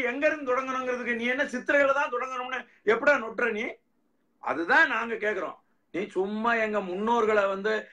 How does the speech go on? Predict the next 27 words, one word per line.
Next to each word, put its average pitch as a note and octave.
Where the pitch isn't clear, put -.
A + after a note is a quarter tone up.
இங்க F3+
வந்து F#3+
மிரட்டி G3
வெள்ளத்தோலை G3
காட்டி F#3+
எங்களை F3
ஏமாத்துனது F3+
மாதிரி F#3
இப்பெல்லாம் F3+
ஏமாத்த E3+
முடியாது. D#3
உலகம் F#3+
சுருங்கி G3
போச்சு, D3+
புரியுதா? E3+
அதனால C#3+
நாங்கள் F#3+
இளைய G3
தலைமுறையினர் E3+
தை G#3
ஒன்றை F#3
தான் A3
எங்கள் E3
புத்தாண்டாக D#3
நாங்கள் C#3+
கொண்டாடுவோம். C3+
இதைத்தான் F3+